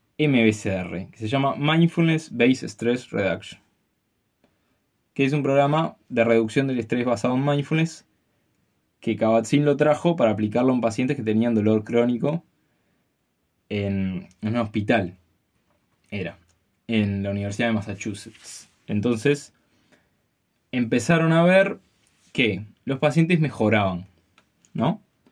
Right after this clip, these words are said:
Pero no solo mejoraban el dolor, en, o sea, en la conciencia del dolor que tenían, sino que también mejoraban en otras cosas como el, los pensamientos que tenían acerca del dolor y cómo eso les ayudaba a tener menos dolor.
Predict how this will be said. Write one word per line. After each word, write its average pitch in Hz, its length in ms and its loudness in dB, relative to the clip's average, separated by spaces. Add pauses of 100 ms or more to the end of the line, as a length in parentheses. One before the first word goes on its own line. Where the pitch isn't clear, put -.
(680)
Pero 123 140 2
no 147 140 4
solo 165 240 4
mejoraban 131 400 2
el 113 100 2
dolor, 123 460 2 (1160)
en, 87 280 -10 (180)
o - 80 -20
sea, 92 220 -6 (520)
en 98 200 -6
la 98 160 -4
conciencia 113 640 -2
del 110 80 2
dolor 113 260 4
que 120 80 2
tenían, 135 340 0
sino 135 220 -2
que 143 80 0
también 135 440 2 (180)
mejoraban 117 500 0
en 127 80 2
otras 127 220 -2
cosas 165 220 -2
como 135 160 0
el, 104 360 -4
los 104 140 -2
pensamientos 117 600 0
que 101 100 -6
tenían 104 340 -4
acerca 101 340 -8
del 98 120 -4
dolor 113 460 0 (760)
y 110 80 -10
cómo 117 140 4
eso 147 120 4
les 131 140 2
ayudaba 127 360 4
a 135 60 0
tener 127 300 0
menos 139 260 2
dolor. 107 400 2